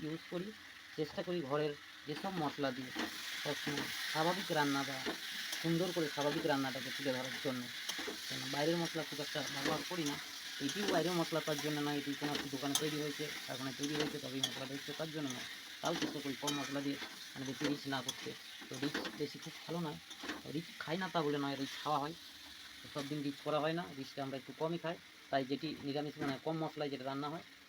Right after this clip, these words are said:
সেটি বেশি করি আমরা। দেখতে পাচ্ছ কম মশলায়। এবার এর মধ্যে জল চলে গেল, চলে গেল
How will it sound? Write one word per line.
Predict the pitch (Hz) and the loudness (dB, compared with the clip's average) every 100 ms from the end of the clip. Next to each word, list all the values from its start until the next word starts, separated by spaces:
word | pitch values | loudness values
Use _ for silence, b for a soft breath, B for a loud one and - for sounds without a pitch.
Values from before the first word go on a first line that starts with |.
| - | -12
সেটি | - 151 139 | -6 -2 -2
বেশি | 123 - | -2 -4
করি | 123 120 | -4 -2
আমরা। | 117 123 - - - - - - - | -6 -12 -16 -18 -16 -16 -16 -16 -12
দেখতে | 143 143 | -4 -2
পাচ্ছ | 143 170 208 - - - - - - | -2 -6 -12 -14 -18 -18 -18 -14 -4
কম | 143 139 | 0 0
মশলায়। | 123 143 170 - - - - - - - | 0 -2 -2 -8 -14 -14 -16 -18 -16 -4
এবার | 143 196 156 | 0 0 0
এর | 147 | -2
মধ্যে | 143 131 214 247 - - 135 | -2 0 -2 -4 -8 -8 0
জল | 147 139 143 135 | 6 8 6 4
চলে | 135 127 123 | 0 2 0
গেল, | 120 120 113 - - - - - - - - - - - - - | -2 -2 -4 -4 -4 -4 -4 -4 -6 -8 -10 -12 -14 -14 -16 -14
চলে | - 135 | -8 -4
গেল | 131 | -2